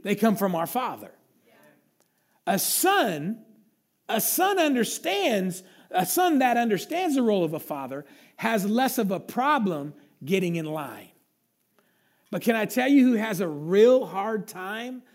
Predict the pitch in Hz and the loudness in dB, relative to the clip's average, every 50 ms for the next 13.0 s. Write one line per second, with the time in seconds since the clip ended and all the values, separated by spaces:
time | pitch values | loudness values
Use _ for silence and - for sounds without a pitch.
0 | _ _ _ - 165 170 156 151 156 165 151 - - 180 175 196 220 240 247 262 | _ _ _ -4 -4 -4 -4 -4 -4 -6 -6 -4 -4 -2 0 0 0 0 0 -2
1 | 285 294 285 - - - - - - _ _ _ _ _ _ _ _ _ _ _ | -2 -6 -8 -14 -16 -16 -16 -18 -20 _ _ _ _ _ _ _ _ _ _ _
2 | _ _ _ _ _ - 165 180 175 - - 131 110 - - - - - - _ | _ _ _ _ _ -6 -4 -4 -4 -4 -6 -12 -16 -18 -20 -20 -20 -20 -20 _
3 | _ _ _ _ _ _ _ _ _ _ _ _ _ _ _ _ 143 139 _ _ | _ _ _ _ _ _ _ _ _ _ _ _ _ _ _ _ _ _ _ _
4 | 117 _ _ _ _ _ _ _ _ _ _ _ _ _ _ _ _ _ _ _ | _ _ _ _ _ _ _ _ _ _ _ _ _ _ _ _ _ _ _ _
5 | - _ _ _ _ _ _ - - 220 233 247 208 - 247 254 262 262 247 247 | -20 _ _ _ _ _ _ -8 -2 2 4 4 4 2 0 -2 -2 -2 -4 -8
6 | - _ _ _ _ _ _ _ _ - 123 135 170 160 151 143 135 - 170 180 | -14 _ _ _ _ _ _ _ _ -20 -10 -6 -4 -4 -4 -4 -4 -4 -2 -2
7 | 214 202 233 208 175 170 202 196 190 180 170 180 196 208 208 202 175 131 120 110 | -2 -2 -2 -2 -2 0 0 0 0 -2 -2 -2 -2 0 2 2 2 0 0 -4
8 | 107 113 - - - - _ _ _ _ _ _ _ _ _ - 139 156 180 175 | -10 -12 -16 -18 -20 -20 _ _ _ _ _ _ _ _ _ -10 -6 -4 -2 -2
9 | 160 170 160 135 143 160 165 180 185 190 196 190 190 180 160 - - 190 190 190 | -2 -2 -4 -4 -4 -2 -2 -2 0 0 2 2 2 0 -2 -2 -2 0 0 2
10 | 185 175 151 139 131 123 120 123 117 110 107 117 110 107 104 104 - - - - | 2 0 0 0 -2 -4 -8 -10 -12 -12 -12 -14 -14 -14 -16 -18 -18 -20 -20 -20
11 | - _ _ _ - _ _ _ _ _ _ - - 185 180 165 - - - 160 | -20 _ _ _ -20 _ _ _ _ _ _ -6 -4 -2 -2 -4 -4 -6 -6 -6
12 | 151 120 110 110 107 113 117 123 165 185 214 226 220 202 160 135 120 - - | -6 -8 -10 -14 -16 -14 -8 -4 0 2 6 6 6 6 6 4 -2 -6 -14